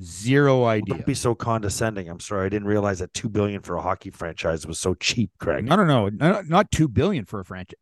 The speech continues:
Speaker 1: Ten percent he sold for. Ten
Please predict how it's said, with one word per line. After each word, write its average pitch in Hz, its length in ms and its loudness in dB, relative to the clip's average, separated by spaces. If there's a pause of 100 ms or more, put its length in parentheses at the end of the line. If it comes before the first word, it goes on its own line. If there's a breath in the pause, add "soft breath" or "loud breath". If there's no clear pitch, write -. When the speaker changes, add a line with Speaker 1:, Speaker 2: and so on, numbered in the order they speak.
(120)
Speaker 1:
Ten 214 180 2
percent 156 480 2
he 113 120 -4
sold 92 360 -8
for. 69 220 -16 (360)
Ten 180 440 0